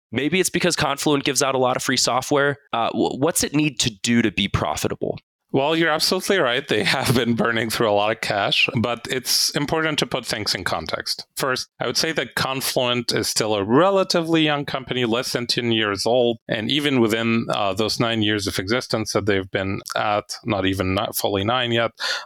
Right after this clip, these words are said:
Speaker 2: um, but even during those years, they've started out with the Confluent program, which is an on-premise offering, and they've moved from that to Confluent Cloud, which is a hybrid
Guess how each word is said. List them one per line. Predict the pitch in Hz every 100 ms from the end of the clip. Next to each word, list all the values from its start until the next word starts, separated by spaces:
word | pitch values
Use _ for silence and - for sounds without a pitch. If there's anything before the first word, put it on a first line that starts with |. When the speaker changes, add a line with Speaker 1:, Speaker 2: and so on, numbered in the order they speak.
| -
Speaker 2:
um, | 107 98 95 104
but | 110
even | 147 196 147
during | 139 123
those | 110 101 -
years, | 151 107 98 - - - -
they've | 120 113
started | - 147 147 127
out | 113 107
with | 113
the | 98
Confluent | - 127 117 - 107 98 - - -
program, | - 165 170 110 95 107 143
which | - 110 -
is | 98 -
an | 110 -
on-premise | 123 127 - - 110 107 131 -
offering, | 98 98 127 127 160
and | 127 110
they've | 120 117 - - - -
moved | 117 123 117
from | - 123
that | 107 104
to | 117
Confluent | - 113 - 117 107
Cloud, | - - 165 107 95 104
which | 101 - 113
is | 98 95 - -
a | 113
hybrid | - 139 147 127 139 135 127